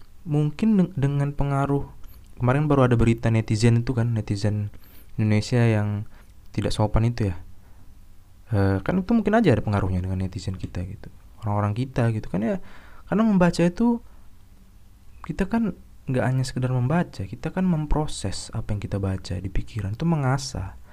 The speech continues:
Mengasah critical thinking, mengasah, eh, pemahaman kita gitu-gitu. Jadi kalau kita udah terbiasa dari kecil membaca buku gitu, otak kita itu udah, udah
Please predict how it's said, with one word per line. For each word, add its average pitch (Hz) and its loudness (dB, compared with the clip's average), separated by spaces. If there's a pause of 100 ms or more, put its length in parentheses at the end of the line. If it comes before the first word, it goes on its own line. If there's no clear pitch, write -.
(400)
Mengasah 101 -4
critical 101 -4
thinking, 127 -2
mengasah, 101 -4 (800)
eh, 95 -2
pemahaman 98 -2
kita 117 0
gitu-gitu. 98 -8 (960)
Jadi 165 -2 (240)
kalau 139 -2
kita 139 -2
udah 143 0
terbiasa 139 0
dari 131 2
kecil 123 -2
membaca 113 -2
buku 107 -2
gitu, 135 -4
otak 135 0
kita 120 0
itu 175 0
udah, 120 2 (760)
udah 113 0